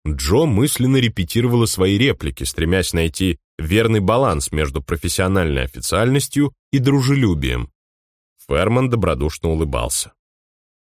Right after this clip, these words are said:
Салли открыла им. На руках у неё были жёлтые резиновые перчатки, а вся левая сторона лица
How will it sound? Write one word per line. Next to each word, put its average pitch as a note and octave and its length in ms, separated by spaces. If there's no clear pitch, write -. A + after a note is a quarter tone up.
Салли C#3 420
открыла D#2+ 460
им. B1+ 240
На D#2 140
руках D2 400
у E2+ 40
неё F2 180
были G#2+ 260
жёлтые A2 460
резиновые G#2 540
перчатки, G2+ 640
а B1 240
вся F#2+ 260
левая F#2+ 340
сторона D2+ 420
лица F#2 480